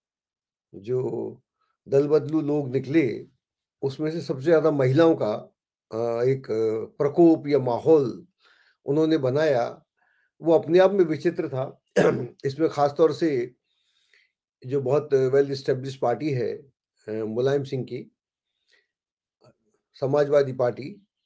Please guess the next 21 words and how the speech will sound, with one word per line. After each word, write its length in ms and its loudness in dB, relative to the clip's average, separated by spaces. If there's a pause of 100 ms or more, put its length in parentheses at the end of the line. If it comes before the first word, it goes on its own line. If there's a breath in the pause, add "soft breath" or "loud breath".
उनकी 260 -2
अपनी 380 0
घर 260 -4
की 140 -12
बहू 640 -8 (640)
अपर्णा 640 -2 (760)
यादव, 580 0 (1200)
उन्होंने 640 -2 (540)
अपनी 260 -6
पार्टी 400 -4
पे, 440 -4 (760)
अपनी 300 -4
घर 260 -6
की 140 -8
व्यवस्था 460 0
पे 360 -6 (840)
विश्वास 440 0
नहीं 160 2
किया 380 -6 (840)
और 140 2
उसको 480 -6